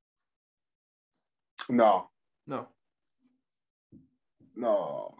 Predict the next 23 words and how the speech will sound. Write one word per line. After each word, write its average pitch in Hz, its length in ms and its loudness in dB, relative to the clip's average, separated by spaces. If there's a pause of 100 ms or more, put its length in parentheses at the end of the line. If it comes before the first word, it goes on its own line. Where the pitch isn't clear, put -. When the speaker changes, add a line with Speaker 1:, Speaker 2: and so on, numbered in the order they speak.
Speaker 1:
no, 76 260 -18
no, - 100 -20
no. - 120 -18
Patrice 117 320 -2
Evra 101 320 0
is, - 380 -14
must 92 260 -12
be 92 60 -4
up 85 100 -4
there. 90 180 -4 (1000)
Speaker 2:
And 147 140 -8
would 151 100 0
that 156 160 2
been 147 160 -2
France - 720 -2
under 156 160 0
twenty-ones? 160 600 0 (640)
Speaker 1:
Yes, 101 380 0
Patrice 107 320 -4
Speaker 2:
Yeah. 120 100 0
Speaker 1:
Evra 95 220 0
is 92 100 -6
up 90 100 -6